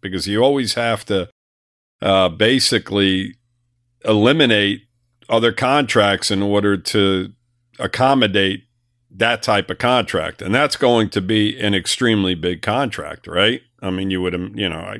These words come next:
I can't imagine what he's gonna get in the open market as a free agent. I mean, it's gonna be stupid money. So, you know, you're gonna sacrifice other parts of the team in order to bring him in. And, um,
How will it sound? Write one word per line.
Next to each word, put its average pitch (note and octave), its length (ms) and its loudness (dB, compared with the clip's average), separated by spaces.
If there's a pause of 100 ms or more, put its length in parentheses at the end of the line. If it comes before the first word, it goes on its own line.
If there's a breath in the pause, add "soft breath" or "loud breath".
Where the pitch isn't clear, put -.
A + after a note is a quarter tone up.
(100)
I G2+ 140 -6
can't A2+ 320 -2
imagine G2 600 -2 (580)
what G2+ 380 2 (540)
he's G#2+ 280 0
gonna G2+ 240 2
get A2 440 0
in F#2+ 140 -2
the F#2+ 160 0
open G2 300 0
market G2 560 0
as E2 240 -6
a E2+ 60 -10
free F#2+ 280 -2
agent. F2+ 500 0
I F#2+ 100 -10
mean, F2 200 -4
it's F2 140 -4
gonna G2+ 240 -2
be F#2 160 -4
stupid F#2+ 500 -4
money. F2 440 0
So, F#2+ 500 2 (640)
you A2+ 120 2
know, G2 60 4
you're G2+ 140 2
gonna A#2+ 140 2
sacrifice G#2+ 840 0
other G#2 360 2 (220)
parts A2 360 2
of G2 80 -10
the F#2 80 -4
team C#3+ 340 2
in A2 80 4
order G#2+ 280 4
to F#2+ 60 -2
bring G#2+ 280 2
him G2+ 260 4
in. G#2+ 400 2 (580)
And, A#2 580 -2
um, A#2 440 4